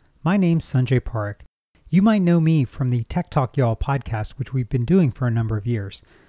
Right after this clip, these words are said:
or you might know me as a serial tech founder with the companies that I've founded or that I've helped start. I've got a deep interest in tech and startups, but also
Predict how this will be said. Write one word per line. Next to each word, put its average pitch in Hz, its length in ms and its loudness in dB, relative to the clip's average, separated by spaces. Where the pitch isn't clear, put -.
or 170 260 4
you 160 220 0
might 196 200 2
know 180 200 2
me 170 280 2
as 139 160 -2
a 160 80 0
serial 143 420 0
tech 139 240 -2
founder 127 460 -2
with 135 120 -4
the 131 100 -4
companies 143 420 0
that 123 140 0
I've 131 160 0
founded 131 500 -2
or 143 240 0
that 135 160 -2
I've 147 160 -2
helped 190 260 -4
start. 110 320 -8
I've 190 80 0
got 208 140 2
a 190 40 4
deep 180 320 0
interest 151 460 0
in 120 140 0
tech - 480 -6
and 120 200 -2
startups, 175 640 -2
but 143 120 2
also 160 460 2